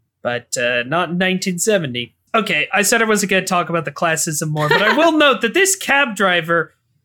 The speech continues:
Speaker 1: who they, uh, run into a couple times, and who just doesn't want to get a cat thrown into his
Speaker 2: Mm-hmm.
Speaker 1: face.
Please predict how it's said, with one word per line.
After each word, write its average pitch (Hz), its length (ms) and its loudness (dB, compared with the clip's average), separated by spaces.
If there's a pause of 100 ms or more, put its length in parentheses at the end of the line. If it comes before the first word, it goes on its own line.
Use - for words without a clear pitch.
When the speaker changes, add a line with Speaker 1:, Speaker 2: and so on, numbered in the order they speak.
(140)
Speaker 1:
who 190 360 4
they, 208 360 0 (180)
uh, 247 220 -8 (100)
run 285 600 0
into 247 320 -2
a 226 60 -2
couple 233 280 -2
times, 214 360 -2
and 269 140 2
who 269 300 0
just 320 540 0 (360)
doesn't 277 520 2
want 247 380 0
to 226 100 -2
get 214 460 -2 (480)
a 190 100 -2
cat 269 500 0 (220)
thrown 226 340 2
into 208 300 0
his 185 200 0
Speaker 2:
Mm-hmm. 214 120 8
Speaker 1:
face. 202 600 4